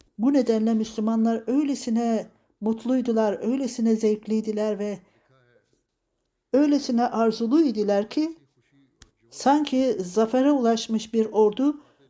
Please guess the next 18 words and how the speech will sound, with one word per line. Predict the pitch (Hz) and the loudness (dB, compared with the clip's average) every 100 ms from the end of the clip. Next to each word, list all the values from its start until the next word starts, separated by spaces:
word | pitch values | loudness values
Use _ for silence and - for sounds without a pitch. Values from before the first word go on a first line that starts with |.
| _ - - _ _ _ _ _ _ _ 185 | _ -18 -18 _ _ _ _ _ _ _ -4
düşmanın | 220 - 233 285 | -4 0 2 2
peşine | 285 240 262 302 262 | 2 -4 -2 -2 -2
düşüyordu. | - 214 185 175 175 - _ _ _ _ - _ _ _ _ 214 | -4 -4 -4 -4 -10 -16 _ _ _ _ -20 _ _ _ _ -2
Yedi | 226 226 | 0 2
mil, | 294 254 226 214 | 0 2 0 -2
e, | 190 190 185 180 175 - - | -6 -4 -2 -4 -6 -10 -4
yolculuktan | 214 220 220 220 220 220 | 0 0 0 -6 -4 -4
sonra | 220 208 190 233 269 _ _ 208 | -2 -4 -2 -4 -6 _ _ -8
Resul-i | 190 220 | -2 0
Ekrem | 220 277 285 | 0 -2 -2
sallallahu | 220 208 208 254 262 | -2 -2 -2 -2 0
aleyhi | 220 | -2
ve | 208 | -2
sellem | 202 214 254 - _ _ _ | -4 -2 -2 -6 _ _ _
Hamra | - - - 262 285 233 226 220 | -20 -20 -4 0 2 2 2 0
ve | - | -2
Asad'a | 247 - 214 208 | -4 -2 -2 -2
ulaştı. | 165 165 160 - | -4 -6 -8 -14